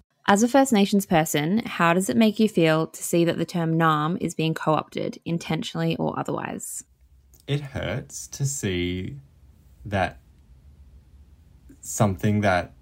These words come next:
Speaker 2: belongs to us, which I, I mean, some people say, you know, "Oh, like,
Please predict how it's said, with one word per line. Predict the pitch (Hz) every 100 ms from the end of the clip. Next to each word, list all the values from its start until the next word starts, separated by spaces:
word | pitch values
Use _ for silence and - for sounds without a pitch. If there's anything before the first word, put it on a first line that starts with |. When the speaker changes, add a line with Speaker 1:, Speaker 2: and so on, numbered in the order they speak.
| - 113
Speaker 2:
belongs | 101 92 87 85 87 90
to | - -
us, | - 80 - - -
which | 120 113 - - _ _ _ - - - - - - - -
I, | 107 117 117
I | 120
mean, | 110 131 -
some | - 120 110
people | 131 139 151
say, | 139 107 95 95 95 -
you | 101
know, | 90 90 92 - - - - - - - - -
"Oh, | 95 90 90
like, | 90 85 82 -